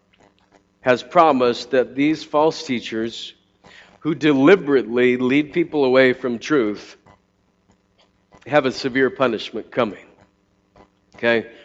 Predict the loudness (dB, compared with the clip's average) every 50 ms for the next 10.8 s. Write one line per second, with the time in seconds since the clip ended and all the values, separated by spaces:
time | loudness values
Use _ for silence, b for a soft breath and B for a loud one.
0 | B B B -2 2 4 6 6 6 4 2 0 2 4 4 4 4 2 0 2
1 | 0 -2 -2 -2 -2 -4 -4 -6 -6 -8 -6 -4 -4 -2 -2 -2 -4 -6 -8 -14
2 | -12 -10 -8 -8 -8 -8 -10 _ _ _ b b b b b b b b b b
3 | b b b b 4 6 6 4 2 -6 -16 -20 -20 _ _ _ 2 2 2 2
4 | 2 2 4 6 6 6 4 2 -4 -4 -2 -2 -2 2 2 2 4 4 2 0
5 | -2 -4 -6 0 2 4 4 4 2 0 -2 -6 -2 2 2 0 0 0 -10 -16
6 | -20 -20 _ _ _ _ _ _ _ _ 6 8 10 10 10 8 8 8 6 6
7 | 4 2 0 4 4 6 6 6 6 6 4 2 0 -2 -6 -12 -20 -20 -20 _
8 | _ _ _ _ _ _ -2 2 2 2 2 2 -2 -6 -8 -12 -16 _ _ _
9 | _ _ -4 -4 -2 0 -2 -2 -2 -4 -6 -12 -20 -20 _ _ -6 -2 0 0
10 | 2 2 2 0 0 0 -2 -4 -2 0 0 -2 -4 -6 -16 -18